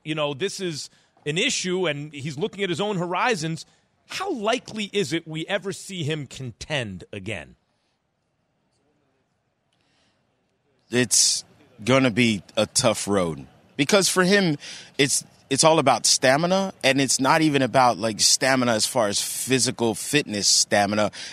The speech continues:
Speaker 2: It's stamina of that damaged leg.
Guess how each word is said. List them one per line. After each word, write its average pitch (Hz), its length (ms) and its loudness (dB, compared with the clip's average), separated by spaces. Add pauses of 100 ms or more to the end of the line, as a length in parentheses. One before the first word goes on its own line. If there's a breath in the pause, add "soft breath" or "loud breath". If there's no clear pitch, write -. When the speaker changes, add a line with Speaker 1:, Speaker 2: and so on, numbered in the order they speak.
Speaker 2:
It's 120 180 2
stamina 139 540 4
of 110 540 2
that 104 560 2
damaged 110 580 0
leg. 82 420 -2